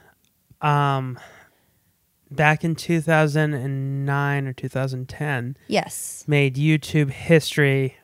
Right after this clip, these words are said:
Speaker 1: with ninety-nine million views of people watching their wedding entrance to Forever
Speaker 2: By
Speaker 1: by
Speaker 2: Chris Brown.
Speaker 1: by Chris
Speaker 2: And had
Speaker 1: Brown.
Speaker 2: the Chris Brown scandal happened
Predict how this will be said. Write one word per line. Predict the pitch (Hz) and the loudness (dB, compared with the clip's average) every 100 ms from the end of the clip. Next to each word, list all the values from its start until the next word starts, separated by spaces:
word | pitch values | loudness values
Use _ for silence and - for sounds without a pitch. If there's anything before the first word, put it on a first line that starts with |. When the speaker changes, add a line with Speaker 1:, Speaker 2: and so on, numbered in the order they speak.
| _ | _
Speaker 1:
with | 135 131 123 | -8 -8 -8
ninety-nine | 131 139 147 151 143 139 143 143 | -8 -6 -2 -2 -4 -4 -4 -4
million | 139 139 135 | -4 -4 -4
views | 127 127 123 117 | -4 -4 -4 -8
of | - 131 - | -10 -14 -12
people | - 143 131 135 | -14 -12 -10 -8
watching | 131 135 131 131 135 127 _ - _ _ 147 | -8 -8 -8 -10 -10 -14 _ -20 _ _ 2
their | 139 | 4
wedding | 131 175 196 165 | 8 8 8 6
entrance | 151 147 160 156 151 - _ _ _ - | 4 2 0 -2 -4 -8 _ _ _ -6
to | - 156 | 0 2
Forever | - 160 151 180 165 143 131 127 - _ _ _ - | 2 6 10 12 12 10 6 4 -6 _ _ _ 0
Speaker 2:
By | 214 | 2
Speaker 1:
by | 127 | 2
Speaker 2:
Chris | 190 185 | 0 -4
Brown. | 175 165 - - | -6 -6 -8 0
Speaker 1:
by | 156 160 | 6 8
Chris | - 185 - | 10 8 8
Speaker 2:
And | - | 4
had | |
Speaker 1:
Brown. | 165 151 | 6 6
Speaker 2:
the | 123 | 4
Chris | - 320 339 - | 0 -4 -6 -8
Brown | - 302 311 285 | -6 -4 -4 -6
scandal | - - 254 254 214 | -10 -8 -6 -6 -8
happened | - 196 233 330 370 370 | -10 -10 -10 -10 -10 -12